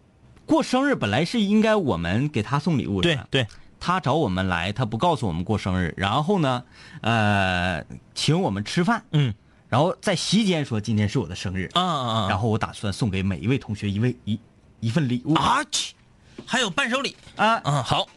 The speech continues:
Speaker 1: 然后呢，给我们每个人买了一条牛仔裤。
Speaker 2: 啊，哎，那，
Speaker 1: 因为
Speaker 2: 那个时候买牛仔裤很潮啊。
Speaker 1: 你说这个奇不奇特？
Speaker 2: 挺奇特，挺奇特。
Speaker 1: 他给每个人买了一条牛仔裤。
Speaker 2: 嗯，嗯，嗯。
Speaker 1: 然后请我们吃饭。
Speaker 2: 嗯。
Speaker 1: 让，然后告诉我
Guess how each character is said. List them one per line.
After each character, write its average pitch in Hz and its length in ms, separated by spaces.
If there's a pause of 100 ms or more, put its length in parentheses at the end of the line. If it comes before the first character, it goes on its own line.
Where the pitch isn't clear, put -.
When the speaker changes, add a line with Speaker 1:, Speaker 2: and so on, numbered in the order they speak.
(120)
Speaker 1:
然 170 160
后 220 100
呢， 202 320 (240)
给 185 140
我 226 80
们 147 340
每 123 240
个 113 80
人 135 220
买 110 220
了 101 80
一 147 100
条 127 220
牛 123 160
仔 127 140
裤。 - 220 (920)
Speaker 2:
啊， 311 840
哎， 302 120
那， 330 60
Speaker 1:
因 285 100
为 320 60
Speaker 2:
那 330 100
个 320 80
时 269 100
候 277 140
买 269 160
牛 254 80
仔 269 80
裤 240 140
很 180 160
潮 135 160
啊。 180 280
Speaker 1:
你 247 120
说 285 120
这 302 120
个 269 80
奇 196 160
不 220 80
奇 147 120
特？ 156 200
Speaker 2:
挺 160 180
奇 170 100
特， 190 200
挺 139 120
奇 135 80
特。 277 60
Speaker 1:
他 294 80
给 294 100
每 196 220
个 202 80
人 240 100
买 165 220
了 131 60
一 220 100
条 185 160
牛 214 160
仔 165 140
裤。 277 260
Speaker 2:
嗯， 160 240
嗯， 120 180
嗯。 - 40
Speaker 1:
然 170 80
后 240 80
请 220 200
我 233 80
们 123 140
吃 180 140
饭。 254 240 (100)
Speaker 2:
嗯。 139 180 (120)
Speaker 1:
让， 240 200 (140)
然 165 120
后 202 40
告 240 180
诉 196 80
我 120 120